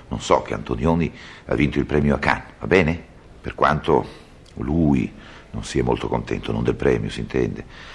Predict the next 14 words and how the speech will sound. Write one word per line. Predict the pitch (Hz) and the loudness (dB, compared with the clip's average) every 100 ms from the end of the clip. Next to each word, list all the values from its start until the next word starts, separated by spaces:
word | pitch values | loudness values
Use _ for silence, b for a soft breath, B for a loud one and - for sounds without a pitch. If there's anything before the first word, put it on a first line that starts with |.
| B B - | B B -10
eh, | - - - B B B B | -8 -8 -10 B B B B
non | 76 80 | -2 2
è | |
molto | 82 76 | 2 4
contento | 73 69 85 80 | 2 6 4 4
perché | 65 - 78 69 - - - - - | 0 0 0 -2 -2 -20 -20 -20 -6
pare | - 73 65 65 | 2 4 4 2
che | 69 62 | 0 -2
tra, | - 62 64 | 0 0 2
mm, | 60 - 53 57 55 | 2 -2 -10 -8 -6
lui | 62 80 73 | 0 2 4
e | |
Monica | 65 73 - | 4 2 0
Vitti, | 71 85 - 73 | 2 2 0 -4